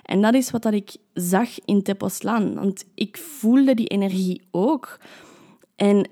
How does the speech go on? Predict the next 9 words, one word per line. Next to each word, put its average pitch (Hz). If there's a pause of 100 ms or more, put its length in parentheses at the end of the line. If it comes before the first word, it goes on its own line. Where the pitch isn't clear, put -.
er 208
zijn 208
gewoon 220
doorheen 202
al 226
de, 202
de 196
decennia, 202
de 190